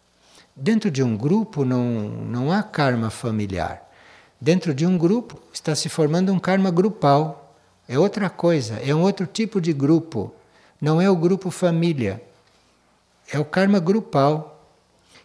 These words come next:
Então ali nós entramos num outro tipo de karma. E um karma grupal tem muito mais flexibilidade e tem muito mais possibilidades em certos casos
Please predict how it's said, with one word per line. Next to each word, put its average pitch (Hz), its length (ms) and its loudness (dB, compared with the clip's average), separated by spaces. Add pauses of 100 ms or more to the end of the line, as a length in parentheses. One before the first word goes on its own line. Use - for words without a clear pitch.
Então 220 300 2
ali 202 500 2
nós 170 240 2
entramos 185 480 4
num 180 240 4
outro 202 440 2
tipo 131 320 -2
de 113 100 -2
karma. 92 580 -4 (840)
E 180 180 4
um 233 120 6
karma 131 400 2
grupal 117 960 0 (420)
tem 170 220 4
muito 202 460 2
mais 120 880 0
flexibilidade 139 1400 0 (400)
e 135 140 -8
tem 156 320 0
muito 170 400 0
mais 113 560 0
possibilidades 123 1200 -2
em 139 140 0
certos 101 600 0
casos 120 680 0